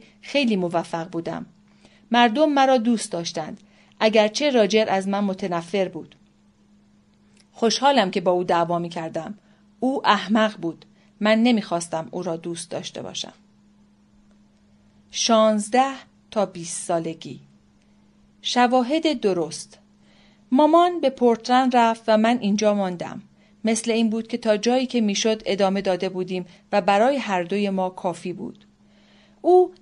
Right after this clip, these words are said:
تمام تلاشش را کرده بود. من هم تمام تلاشم را کرده بودم، اما دعوا کلافه کننده بود. همه چیز در مدرسه بلبشو بود. چاره‌ای نداشتم. کابوس کامل با مادرم درباره لارنس.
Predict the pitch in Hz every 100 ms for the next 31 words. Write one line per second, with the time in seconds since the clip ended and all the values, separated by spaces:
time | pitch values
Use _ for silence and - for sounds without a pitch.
0 | - 285 285 330 320 254 226 233 233 233
1 | - 226 220 180 170 185 170 - - _
2 | _ - 233 285 277 254 247 202 208 226
3 | 226 190 185 214 196 202 196 185 170 190
4 | 170 165 185 - _ _ _ _ 277 320
5 | 320 254 220 202 196 240 262 202 180 170
6 | 175 180 165 160 170 170 - _ _ _
7 | _ _ _ _ _ _ - - 349 381
8 | 403 392 - 330 262 233 208 196 190 190
9 | 190 220 196 180 170 170 - 185 175 -
10 | - _ _ _ _ - - 294 302 349
11 | 302 202 151 165 - - - - - _
12 | _ _ - 285 285 320 370 359 - 240
13 | 214 240 240 226 208 196 190 208 233 220
14 | 196 180 180 180 208 190 170 170 160 -
15 | - -